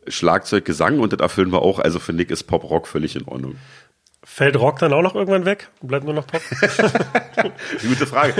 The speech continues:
Speaker 1: Na, jetzt auf der neuen Platte gab's schon ein paar Sachen, da wurde uns schon nahegelegt, "Ja, was ist denn das jetzt hier? Jetzt finde ich eure Platte immer noch bei Rock Alternative, das ist doch Quatsch, die muss da eigentlich da und da stehen." Ähm, die, nee, das wird, glaub ich, nicht passieren, weil ich, ich hören so mal im Proberaum zu und am Ende sind wir immer noch so eine rumpelige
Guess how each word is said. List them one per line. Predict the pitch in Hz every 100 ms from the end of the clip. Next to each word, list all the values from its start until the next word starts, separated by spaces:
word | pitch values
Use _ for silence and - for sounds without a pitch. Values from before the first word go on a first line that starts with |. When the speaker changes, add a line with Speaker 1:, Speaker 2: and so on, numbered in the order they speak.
| 170 -
Speaker 1:
Na, |
jetzt | 151 -
auf | 170
der | 127 117
neuen | 127 151
Platte | 170 175
gab's | 123 131 -
schon | 175
ein |
paar | 165
Sachen, | 139 147
da | 151 120
wurde | 127
uns | 131 120
schon | 127
nahegelegt, | 107 117 127 117 117 - - - -
"Ja, | 101
was | 127
ist | 135 135
denn |
das | 131
jetzt | 190 165
hier? | 170 165
Jetzt | 143 127 -
finde | 147
ich | -
eure | 127
Platte | 131 131 143
immer | 147
noch | 143
bei | 127
Rock | 117 120 -
Alternative, | 107 120 151 151
das | 127
ist | -
doch | 107
Quatsch, | - 147 -
die | 104
muss | 113 -
da |
eigentlich | - 107 -
da | 95
und | 92
da | 101
stehen." | - 139 139 - - - - _ _ _ _ _ -
Ähm, | 110 107 104 107 - -
die, | - 95 - 110
nee, | 101 98 120
das | 87 92
wird, | 101
glaub | 117
ich, | 117
nicht | 107 -
passieren, | 101 - 123 101
weil | 87
ich, | 87 82
ich | 87 -
hören | 95
so | 117
mal | 113 107
im |
Proberaum | - 110 139 131
zu | 131 127 117
und | 85
am | 76
Ende | 73 101 117
sind | 110
wir | 110
immer | 113 107
noch | 98
so | -
eine | 98 95
rumpelige | 80 90 113 117 98 101